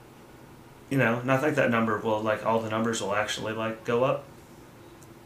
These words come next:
You know, when the vaccines keep going out and, you know,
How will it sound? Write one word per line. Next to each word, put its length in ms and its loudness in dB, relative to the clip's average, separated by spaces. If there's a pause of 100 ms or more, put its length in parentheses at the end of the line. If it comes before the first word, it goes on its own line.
(320)
You 60 -2
know, 80 2
when 40 0
the 60 -4
vaccines 500 -2
keep 220 -10
going 240 -2
out 280 -4
and, 80 -10
you 100 -6
know, 180 -6